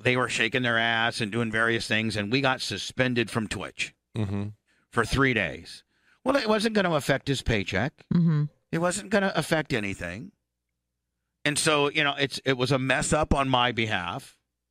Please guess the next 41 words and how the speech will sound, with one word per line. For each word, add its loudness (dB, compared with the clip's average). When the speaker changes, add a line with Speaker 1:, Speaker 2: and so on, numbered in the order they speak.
Speaker 1:
It's -4
my 4
show. 0
I 6
do 2
share 0
things 0
with -2
you -12
because 0
you've 2
been 0
here -2
so -2
long. -2
Just -4
like, -2
and 4
I 2
trusted -2
him. -2
He 0
was -4
kinda -2
like -4
my, -2
you 0
know, 0
my, -2
my 0
confidant. 2
Speaker 2:
Sure. 0
Speaker 1:
He, 0
he -4
knew 2
me. -2
He, -4
he -6
knew 0
the 2
business. -2